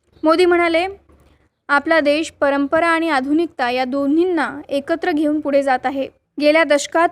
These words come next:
पुढच्या पिढीच्या पायाभूत सुविधांचे अभूतपूर्व बांधकाम पाहिले जात असताना आपला राष्ट्रीय आणि सांस्कृतिक वारसाही बदलला आहे.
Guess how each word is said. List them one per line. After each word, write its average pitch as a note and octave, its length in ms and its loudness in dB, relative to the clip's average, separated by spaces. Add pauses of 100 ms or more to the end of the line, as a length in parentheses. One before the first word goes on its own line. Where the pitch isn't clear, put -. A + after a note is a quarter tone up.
पुढच्या D#4+ 300 0
पिढीच्या F4 400 0
पायाभूत C#4 480 0
सुविधांचे C#4+ 600 -4
अभूतपूर्व D#4+ 580 -4
बांधकाम C#4 460 -2
पाहिले D4+ 360 -4
जात E4+ 220 -2
असताना D#4+ 580 -2
आपला C#4+ 300 -4
राष्ट्रीय C#4 440 -4
आणि C4+ 280 -4
सांस्कृतिक D#4 640 -8
वारसाही C#4 460 -2
बदलला C#4 420 -2
आहे. C4 260 -4